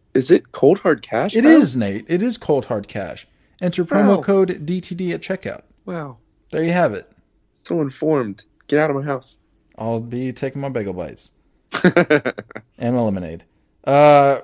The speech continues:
Speaker 2: wrapping up here, third and final talking point. As much as I don't want to talk about this, it's making me physically ill. Apparently,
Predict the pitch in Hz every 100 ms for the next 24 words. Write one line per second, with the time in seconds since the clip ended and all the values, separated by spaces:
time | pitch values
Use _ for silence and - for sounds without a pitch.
0 | - 127 135 170 190 180 170 156 - 139
1 | 131 127 127 - _ _ _ _ _ 165
2 | 170 170 139 139 123 131 131 117 120 120
3 | 117 110 107 107 104 104 131 139 110 104
4 | 101 107 107 107 104 104 98 110 110 120
5 | 113 - - _ _ _ _ _ _ _
6 | _ _ _ _ - 113 131 120 120 123
7 | 113 104 - 107 107 113 104 104 95 87
8 | - _ _ _ _ _ 110 127 123 117
9 | 107 104 104